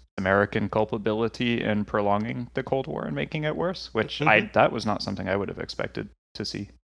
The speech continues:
Speaker 2: No, and I think it did kind of walk back where it was headed initially,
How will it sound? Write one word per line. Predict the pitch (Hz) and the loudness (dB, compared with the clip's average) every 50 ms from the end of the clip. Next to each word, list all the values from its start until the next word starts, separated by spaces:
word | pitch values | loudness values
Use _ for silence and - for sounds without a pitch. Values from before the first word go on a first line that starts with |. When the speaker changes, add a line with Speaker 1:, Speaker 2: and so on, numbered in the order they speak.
| _ _ _ _ _ _ _ - | _ _ _ _ _ _ _ 0
Speaker 2:
No, | 123 185 269 247 135 90 - - | 4 4 6 6 4 2 0 2
and | - 143 151 151 156 151 - - - _ _ | 4 4 4 4 2 -2 -6 -12 -20 _ _
I | - 180 196 | 4 4 4
think | 190 - - 262 208 - | 4 2 0 0 0 0
it | 226 - - - | 0 0 0 0
did | 214 214 202 | 0 0 2
kind | - 180 185 190 190 | 2 0 2 2 2
of | 165 - - | 0 -2 0
walk | 120 156 147 143 139 - - - | 2 4 6 4 4 2 0 2
back | 131 123 127 123 123 - | 4 6 6 4 2 2
where | 120 120 117 117 | 2 2 4 4
it | 110 - | 2 0
was | 107 101 - - | -4 -6 -6 -6
headed | - - 113 110 113 107 104 101 101 - - | -2 -2 0 2 2 2 0 0 -4 -8 -4
initially, | - 104 104 101 98 101 - - 120 110 110 107 110 110 - | -4 -2 0 0 0 -2 0 -2 -2 0 2 2 0 0 -2